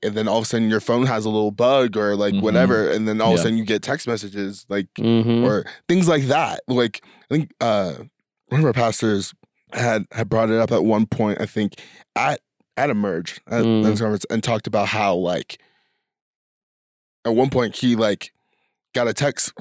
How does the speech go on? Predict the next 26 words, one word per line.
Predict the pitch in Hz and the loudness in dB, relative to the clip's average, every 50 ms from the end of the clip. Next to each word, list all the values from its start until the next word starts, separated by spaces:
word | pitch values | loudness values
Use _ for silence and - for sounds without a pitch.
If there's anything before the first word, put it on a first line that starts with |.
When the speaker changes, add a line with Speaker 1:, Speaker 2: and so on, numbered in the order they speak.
| - - | -14 -4
Speaker 1:
<laughs> | - 175 160 | 0 2 4
on | 247 220 185 180 - 127 113 110 | 6 4 4 4 2 0 0 0
his | 113 - | 0 0
phone, | - 131 110 | 0 0 0
like, | 98 95 | 0 -2
just | - - - | -4 -4 -4
a | 104 | -2
random | 92 98 107 107 107 107 | -2 0 0 0 0 0
text, | 104 113 95 - - | 0 -2 -4 -4 -6
like, | 92 92 | -6 -2
he | 110 | -2
doesn't | 110 107 95 92 90 | -2 -2 -2 -4 -6
know | 87 87 95 98 | -6 -6 -4 -4
and | 92 | -2
everything | 95 98 95 - 98 | -2 -4 -6 -8 -12
like | 92 - | -12 -8
that, | - 95 92 - - - - - - - _ _ _ _ - | -6 -4 -4 -4 -6 -10 -20 -20 -20 -20 _ _ _ _ -6
and | - 113 110 104 98 92 95 92 - _ | -4 -2 -2 -2 -2 -2 -4 -6 -8 _
<laughs> | - | -10
showed | - 139 - - 196 170 - - 120 107 | -8 -6 -2 0 0 0 2 0 0 0
it | |
to | - 131 | 0 -2
his | 113 - | 0 0
wife, | 135 113 | 0 0
like, | 107 101 - | -2 -2 -2
"Hey, | 151 135 113 95 | -2 -2 -2 -4